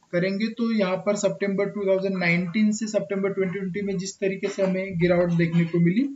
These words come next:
तो उसके चलते ये stock का price फिर से एक lower law यहाँ पर बनाने की पूरी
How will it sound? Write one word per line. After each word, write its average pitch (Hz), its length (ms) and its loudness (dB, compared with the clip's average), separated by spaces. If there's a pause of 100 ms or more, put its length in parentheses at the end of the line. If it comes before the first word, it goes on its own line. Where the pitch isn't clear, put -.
(880)
तो 226 380 -6
उसके 233 320 2
चलते 277 340 2
ये 254 160 0
stock 214 380 -2
का 233 120 0
price 220 260 0 (180)
फिर 262 140 6
से 285 220 0 (1120)
एक 233 180 2
lower 220 420 6
law 247 200 2
यहाँ 202 320 2
पर 214 140 -2
बनाने 190 380 4
की 233 160 0 (120)
पूरी 208 240 0